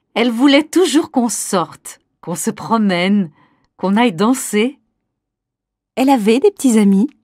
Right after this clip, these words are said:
Speaker 1: Oh, tu sais, elle était très jolie,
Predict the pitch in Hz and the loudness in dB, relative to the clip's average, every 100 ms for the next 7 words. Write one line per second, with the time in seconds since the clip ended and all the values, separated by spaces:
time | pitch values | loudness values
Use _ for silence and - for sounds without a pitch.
0 | _ _ _ _ _ _ - 190 285 247 | _ _ _ _ _ _ -8 -2 -2 -2
1 | 202 _ _ _ _ _ _ _ _ - | -6 _ _ _ _ _ _ _ _ -16
2 | 151 - 302 - 185 175 - 170 - - | -12 -4 -4 -4 -6 -6 -6 -10 -8 -8
3 | - 311 196 202 135 131 | 0 2 2 -2 -2 -10